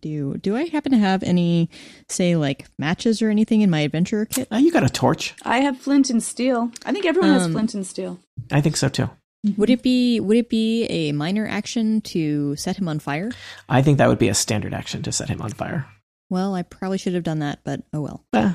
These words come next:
Speaker 1: Um,
Speaker 2: I mean, you did turn undead. That was pretty awesome, too.
Speaker 3: That's pretty
Speaker 2: So
Speaker 3: cool.
Speaker 1: I,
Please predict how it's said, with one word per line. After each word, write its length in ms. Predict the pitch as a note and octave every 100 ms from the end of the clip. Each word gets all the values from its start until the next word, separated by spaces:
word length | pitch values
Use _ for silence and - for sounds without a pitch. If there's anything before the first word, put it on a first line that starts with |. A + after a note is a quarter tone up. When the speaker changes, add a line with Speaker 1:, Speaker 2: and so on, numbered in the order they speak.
| -
Speaker 1:
Um, 400 | E3+ E3+ D#3+ E3
Speaker 2:
I 40 |
mean, 180 | C#3+ C#3
you 100 | C3
did 320 | C3+ C#3 F#3
turn 220 | - C3+
undead. 360 | A#2+ A2 G#2+ -
That 100 | G2
was 100 | -
pretty 180 | - -
awesome, 240 | - A2
too. 140 | - -
Speaker 3:
That's 140 | F#3
pretty 180 | - G3
Speaker 2:
So 80 | G3+
Speaker 3:
cool. 200 | F#3+ F3+
Speaker 1:
I, 160 | G3+